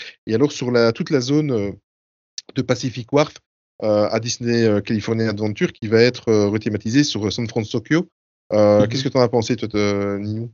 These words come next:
Speaker 2: C'est une belle surprise, parce
Speaker 1: C'est une
Speaker 2: qu'on
Speaker 1: belle
Speaker 2: s'y attendait
Speaker 1: surprise, hein.
Speaker 2: pas.
Speaker 1: Mm.
Speaker 2: Ouais. On s'en, on s'y attendait pas du tout,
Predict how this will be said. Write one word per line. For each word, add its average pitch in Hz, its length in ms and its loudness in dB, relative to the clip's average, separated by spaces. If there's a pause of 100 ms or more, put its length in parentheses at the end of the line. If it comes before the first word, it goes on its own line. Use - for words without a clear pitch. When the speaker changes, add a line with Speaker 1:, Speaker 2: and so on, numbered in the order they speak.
(920)
Speaker 2:
C'est - 240 -8
une 104 100 -2
belle 156 160 2
surprise, 165 440 -4
parce 143 120 2
Speaker 1:
C'est - 20 -6
une 113 60 -6
Speaker 2:
qu'on 113 60 2
Speaker 1:
belle 120 60 2
Speaker 2:
s'y - 100 0
attendait - 220 2
Speaker 1:
surprise, 131 180 -2
hein. 156 140 -2 (140)
Speaker 2:
pas. 123 60 -12
Speaker 1:
Mm. 131 40 -14 (340)
Speaker 2:
Ouais. 117 140 2 (760)
On 117 80 2
s'en, 117 160 2 (200)
on 120 120 4
s'y 113 220 -2
attendait 113 360 0
pas 139 220 0
du 131 180 -4
tout, 175 280 -4